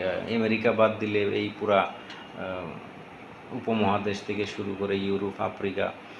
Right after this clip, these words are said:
তারা শাসন করেছে যখন ক্ষমতা ছিল।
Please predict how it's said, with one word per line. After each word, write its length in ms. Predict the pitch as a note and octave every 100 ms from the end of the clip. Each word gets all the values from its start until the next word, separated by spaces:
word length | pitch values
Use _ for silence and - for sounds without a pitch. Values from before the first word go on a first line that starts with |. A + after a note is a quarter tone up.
| - -
তারা 420 | G2+ G2+ G2 F#2+ G2+
শাসন 320 | A2 G#2 G2+ G2
করেছে 420 | G2 F#2 - F#2 F#2 - G2+
যখন 260 | G2 G2+
ক্ষমতা 400 | G2 G2+ G2 F#2
ছিল। 320 | F#2+ - F#2